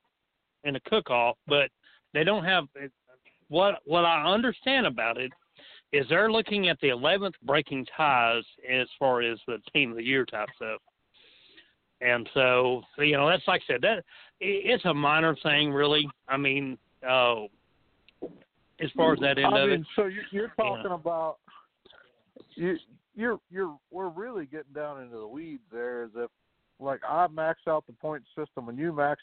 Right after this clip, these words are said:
Speaker 2: it out,
Speaker 1: Right.
Speaker 2: then we go to the
Speaker 1: Right.
Speaker 2: eleventh for the tiebreaker, or the
Speaker 1: Yes.
Speaker 2: and past that maybe
Speaker 1: Right.
Speaker 2: twelfth or what. Okay,
Speaker 1: Right.
Speaker 2: I, I kinda get where you're,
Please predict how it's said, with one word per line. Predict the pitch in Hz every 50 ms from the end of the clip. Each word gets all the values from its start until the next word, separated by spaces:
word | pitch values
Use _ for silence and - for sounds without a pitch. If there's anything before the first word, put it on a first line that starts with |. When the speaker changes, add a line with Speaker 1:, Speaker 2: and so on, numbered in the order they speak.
| - -
Speaker 2:
it | 127
out, | 127 131 131 135 131 127 - _ _ _ _ _ _ _ _ _ _ _ - 143
Speaker 1:
Right. | 139 135 131 123
Speaker 2:
then | 151 151 151
we | 151 151
go | 135 139 147 147
to | 143 127
the | 131 127
Speaker 1:
Right. | 123 117 135 147
Speaker 2:
eleventh | 147 135 135 139 131 _ _
for | - 135
the | 123 120 _ -
tiebreaker, | 143 139 131 127 117 117 123 123 123 120 -
or | 127 123 123 120 117 117 113 110 110
the | 139
Speaker 1:
Yes. | 180 139 135 113 104 - - - - - -
Speaker 2:
and | - - 127 120 113 -
past | 151 139 135 131 -
that | - 131 123 110
maybe | 123 127 127 123
Speaker 1:
Right. | 123 143 127 117 104
Speaker 2:
twelfth | 110 123 123 120 117 117 117 113 113 110 - -
or | 110 107 107 110
what. | - - _ -
Okay, | - 165 175 165 - 120
Speaker 1:
Right. | 117 110 107 101 98 -
Speaker 2:
I, | - 151 165 160 - _ -
I | - 165 185 - -
kinda | 202 180 160 139
get | 123 123 139 135 110
where | 113 123 127
you're, | 120 120 117 113 110 107 101